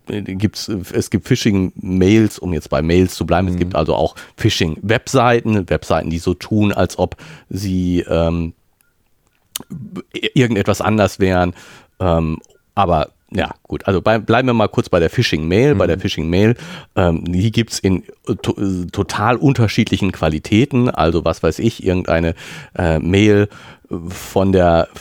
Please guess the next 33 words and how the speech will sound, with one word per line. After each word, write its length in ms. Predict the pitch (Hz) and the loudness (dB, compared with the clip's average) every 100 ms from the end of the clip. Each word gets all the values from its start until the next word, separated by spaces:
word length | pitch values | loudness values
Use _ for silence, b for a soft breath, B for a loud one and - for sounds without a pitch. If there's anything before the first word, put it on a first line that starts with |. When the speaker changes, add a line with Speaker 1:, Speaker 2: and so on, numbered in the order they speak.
| - - | -20 -20
Speaker 1:
von 480 | - - - 95 95 - | -18 -8 -2 0 -2 -2
angeblich 840 | 98 104 101 98 - 98 90 - - | -2 2 2 2 2 2 0 -4 -2
deiner 260 | 95 90 | 0 0
Bank. 500 | 80 87 110 120 - - 101 | 0 0 0 -2 -4 -4 2
Äh, 400 | 92 90 90 95 B B B B - - 64 - | 4 4 4 2 B B B B -16 -14 -16 -4
gut, 280 | - 78 - _ - | -2 -2 -4 _ -10
es 160 | - - | -8 -6
ist 180 | - 82 | -4 -2
wahrscheinlich 400 | - 87 90 - | -2 -2 -2 -2
Zufall, 520 | 147 135 131 113 110 | -2 0 0 2 0
ob 140 | 110 - | -2 0
du 120 | 107 | 2
jetzt 200 | 92 - | 2 0
wirklich 300 | 101 - 110 | -2 -2 -4
bei 120 | - 95 | 0 2
der 100 | 90 | 2
Bank, 320 | 90 98 98 | 2 0 -2
von 140 | 90 90 | 0 2
der 140 | 90 | 2
die 200 | 92 90 - | 2 -2 -2
Mail 300 | 95 92 92 | 2 4 4
an-, 220 | - 95 90 - | 2 -2 -2 -2
angeblich 480 | 85 98 92 - 92 | 0 2 2 0 -4
kommt, 340 | - 98 95 - | -2 -2 -2 -2
ein 140 | 90 - | -2 0
Konto 360 | 107 107 92 | 0 2 0
hast 220 | 104 - | -2 -2
oder 160 | 92 82 | 0 2
nicht. 360 | 90 156 - - | 4 2 0 -2
Also 180 | 85 78 | -2 0
setzen 300 | 107 - 98 | -2 0 2
wir 120 | |
mal 100 | 90 | 2